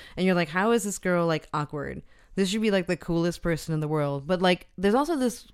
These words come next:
tumultuous history of skateboarding being, like, skaters are, I don't know, like, high school cliques around not being, like, the jocks and, like, not being, like, being this sort of, like,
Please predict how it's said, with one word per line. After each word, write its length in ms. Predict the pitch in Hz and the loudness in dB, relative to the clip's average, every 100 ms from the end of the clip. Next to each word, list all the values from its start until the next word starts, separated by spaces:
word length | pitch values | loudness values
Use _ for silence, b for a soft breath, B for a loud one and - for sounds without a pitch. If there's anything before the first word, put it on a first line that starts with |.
| - | -8
tumultuous 540 | - 202 208 220 196 - | 0 2 2 2 0 0
history 340 | 196 - 190 | -4 -4 -4
of 80 | 165 | -4
skateboarding 600 | - 170 160 170 165 156 | 0 0 0 -2 -2 0
being, 280 | 160 156 151 | 0 0 -2
like, 380 | 143 143 143 - b b b b b b b | -2 -4 -8 -16 b b b b b b b
skaters 680 | - 196 190 190 185 - - - | 0 4 6 6 4 0 -8 -4
are, 640 | 180 165 160 170 165 - _ _ _ 180 - - - | 0 2 2 0 -2 -6 _ _ _ -16 -16 -10 -2
I 100 | 170 | -2
don't 100 | 147 | -2
know, 60 | |
like, 160 | 139 - | -6 -4
high 200 | 202 202 | 0 2
school 260 | - 202 | 0 -4
cliques 380 | - 190 185 - | -2 -2 -2 -2
around 360 | 170 165 156 151 | 0 2 2 0
not 280 | 160 - 180 | 0 0 2
being, 240 | 175 160 | 2 2
like, 180 | 156 - | -2 -4
the 80 | 160 | -4
jocks 680 | - 285 254 240 240 - | 2 4 6 4 2 -2
and, 140 | 180 160 | -2 -2
like, 220 | 147 160 | -2 0
not 340 | 175 170 170 | 0 0 0
being, 340 | 190 196 190 170 | 2 2 2 0
like, 160 | 160 | 0
being 140 | 180 175 | 0 0
this 100 | 156 | 0
sort 120 | 165 | 0
of, 60 | |
like, 160 | 151 | -2